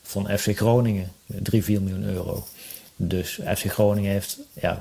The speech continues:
eh, minder goed gepresteerd, maar die halen dus wel veel meer inkomsten op.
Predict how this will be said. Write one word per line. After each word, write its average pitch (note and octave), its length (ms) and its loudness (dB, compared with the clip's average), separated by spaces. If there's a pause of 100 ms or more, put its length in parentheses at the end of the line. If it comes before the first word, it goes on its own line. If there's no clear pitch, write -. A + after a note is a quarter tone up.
(220)
eh, - 80 -6 (220)
minder A2+ 360 4
goed A#2+ 200 2
gepresteerd, G#2+ 600 -2
maar G#2+ 80 2
die G#2 100 2
halen G2 240 2
dus G2+ 140 0
wel G#2 200 4
veel G#2 220 2
meer F#2+ 200 0
inkomsten A2+ 480 0
op. - 200 -8